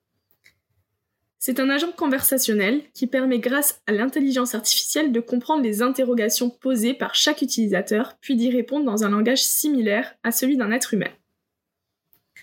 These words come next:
Pour vous donner un exemple de son pouvoir exceptionnel, nous avons réalisé un podcast interview avec chat G P T. Vous pouvez le retrouver dans le lien en description. Aujourd'hui, cette plateforme,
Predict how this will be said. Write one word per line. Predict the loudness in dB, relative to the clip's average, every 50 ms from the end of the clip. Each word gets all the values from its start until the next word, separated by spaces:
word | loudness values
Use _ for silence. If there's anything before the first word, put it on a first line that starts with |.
| -20 _ _ _ _ _ _ _ _ _ _ _ _ _
Pour | -2 0
vous | 0 2 2
donner | 2 2 2 2
un | 2 2 0
exemple | 0 0 0 0 0 0
de | 0 -2
son | -2 -4 -6
pouvoir | -4 -2 0 0 0 -2 -4 -4 -2
exceptionnel, | -2 0 0 0 0 -2 0 0 0 0 2 2 0 0
nous | 0 2 2
avons | 2 2 0 0
réalisé | 0 0 0 2 2 0 0
un | -2 -2 -2
podcast | -2 -2 -2 0 0 -2 -2 -4 -4 -2
interview | -2 0 0 0 0 0 0 0 0 0 -2 -4 _ _ _ _ _ _ _ _ _ -4
avec | -2 0 0 -2 -2 -2
chat | -2 -2 0
G | 0 0 0
P | 0 -2 -2
T. | -2 -6 -8 -8 -14 _ _ _ _ _ _ _
Vous | -6 -4
pouvez | -2 0 0
le | 0 2
retrouver | 0 -2 -2 -2 -2 -2 0 0
dans | 0 0
le | 0 0
lien | 0 0 0 2
en |
description. | 2 0 0 0 -2 -2 -2 -2 -4 -4 -6 -8 _ _ _ _ _ _ _ _ _ _ _ _ _ _ _ _ _ -20 -20 _ _ _ _ _ _ _
Aujourd'hui, | -2 0 0 2 0 0 0 0 0 0 -2 -4 -10 _ _ -2
cette | -2 -2 -2 -2 -2
plateforme, | -2 -2 -2 -2 -2 -2 0 0